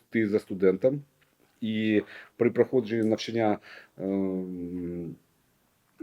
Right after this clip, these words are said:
і при вході навчальної практики, е, буде отримувати гроші безпосередньо студе-, е, студент, той, який проходить практику. Це дуже важлива історія, тому що була така в деяких навчальних закладах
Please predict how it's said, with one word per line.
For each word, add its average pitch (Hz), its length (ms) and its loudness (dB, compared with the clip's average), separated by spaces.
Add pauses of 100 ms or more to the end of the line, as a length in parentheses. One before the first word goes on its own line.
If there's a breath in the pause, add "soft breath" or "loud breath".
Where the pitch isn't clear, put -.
(160)
і 113 100 -6
при 110 160 2
вході 110 300 0
навчальної 104 640 4
практики, 131 640 2
е, 101 260 -2
буде 98 420 2
отримувати 110 480 2
гроші 110 300 -2
безпосередньо 107 540 -2
студе-, 95 500 -2
е, 98 120 0
студент, 95 440 -4 (160 soft breath)
той, 104 120 0
який 98 220 -6
проходить 90 380 -4
практику. 82 440 -6
Це - 140 -10
дуже 95 240 -6
важлива 95 340 -4
історія, - 280 -2
тому 101 160 -4
що 98 120 -10
була 95 220 -2
така 98 340 -2 (640 soft breath)
в 95 120 -8
деяких 110 480 4
навчальних 101 460 2
закладах 95 640 -2